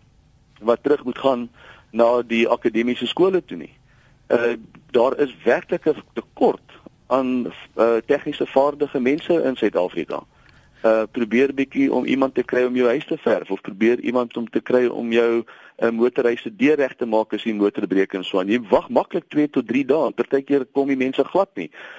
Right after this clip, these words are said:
Nou, dit sê vir my dat daar 'n geweldige tekort is aan daai vaardighede. Ons sit in Suid-Afrika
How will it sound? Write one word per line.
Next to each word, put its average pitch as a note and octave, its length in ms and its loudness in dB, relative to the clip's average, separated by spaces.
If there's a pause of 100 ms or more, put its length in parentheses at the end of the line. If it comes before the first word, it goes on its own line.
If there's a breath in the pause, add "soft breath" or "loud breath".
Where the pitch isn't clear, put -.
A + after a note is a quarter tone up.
(160 loud breath)
Nou, A#2+ 120 4
dit B2+ 120 0
sê E3 280 0
vir C#3+ 120 -6
my C3 340 2
dat A2+ 200 0
daar G#2+ 260 2
'n A2+ 260 -2
geweldige C#3 640 0
tekort C#3 420 -2
is C3 120 -2
aan B2+ 120 -2
daai F#2 220 2
vaardighede. C#3+ 800 0 (180 soft breath)
Ons - 200 -2
sit F#3 200 2
in D#3+ 100 -8
Suid-Afrika - 720 -2